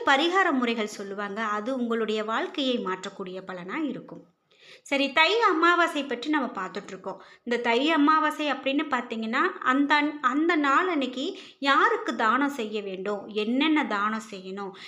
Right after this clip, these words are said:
எந்த பொருளை தானமாக கொடுக்கணும் அப்படின்னு நம்ம தெரிஞ்சுக்கணும்.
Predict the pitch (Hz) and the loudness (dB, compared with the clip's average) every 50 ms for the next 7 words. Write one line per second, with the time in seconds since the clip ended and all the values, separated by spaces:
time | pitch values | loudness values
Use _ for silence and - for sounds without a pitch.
0 | - - - 208 208 220 254 269 330 302 - - 254 254 269 320 339 339 285 226 | -16 -8 -6 -4 -2 0 0 2 0 0 0 2 4 4 4 4 4 2 0 0
1 | 226 202 190 196 202 202 214 214 208 214 208 208 - 190 190 190 190 - 202 202 | -2 -4 -4 -4 -4 -4 -4 -4 -4 -4 -6 -8 -10 -10 -8 -8 -8 -10 -10 -10
2 | 196 185 175 180 180 - 202 196 196 233 330 - 381 330 262 220 196 - - 196 | -10 -10 -12 -12 -12 -12 -10 -10 -6 -6 -6 -2 0 0 0 0 -2 -6 -8 -10
3 | 185 185 170 - - - 185 190 - - | -10 -10 -12 -10 -10 -10 -10 -10 -12 -14